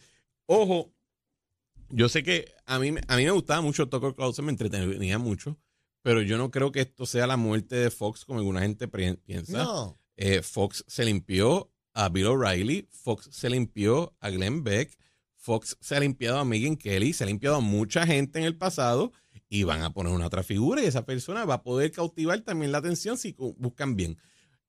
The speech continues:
Speaker 1: También la realidad de cable T V hoy en día, de su modelo de negocio, es que no requiere ratings para el dinero.
Speaker 2: Ujú.
Speaker 1: Ellos tienen ya unos acuerdos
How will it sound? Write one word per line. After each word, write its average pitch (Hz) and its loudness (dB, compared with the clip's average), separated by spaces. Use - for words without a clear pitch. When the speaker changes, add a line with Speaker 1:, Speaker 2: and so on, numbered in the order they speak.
Speaker 1:
También 123 4
la 147 0
realidad 131 2
de 208 -2
cable 202 0
T 156 -2
V 165 0
hoy 165 0
en 147 -2
día, 156 2
de 117 2
su 120 -4
modelo 101 0
de 147 0
negocio, 156 0
es 113 -4
que 160 -6
no 147 2
requiere 160 2
ratings 151 2
para 143 -6
el 135 -4
dinero. 143 0
Speaker 2:
Ujú. 131 -8
Speaker 1:
Ellos 165 2
tienen 196 2
ya 175 4
unos 196 2
acuerdos 156 2